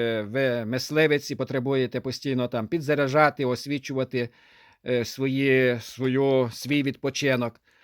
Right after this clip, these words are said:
Крім того, рекомендую теж для майстрів, тому що якщо майстер працює в будинку, де немає,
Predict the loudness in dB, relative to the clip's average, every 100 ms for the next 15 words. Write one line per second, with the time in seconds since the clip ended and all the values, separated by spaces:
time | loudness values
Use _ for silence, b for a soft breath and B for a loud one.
0 | b -2 0 4 6 6 2 0 0 2
1 | 2 2 2 2 2 2 2 -2 -2 -2
2 | -2 -2 -4 -4 -6 -2 2 2 2 0
3 | -4 -4 -4 -2 -2 0 2 2 2 0
4 | 2 2 4 4 4 2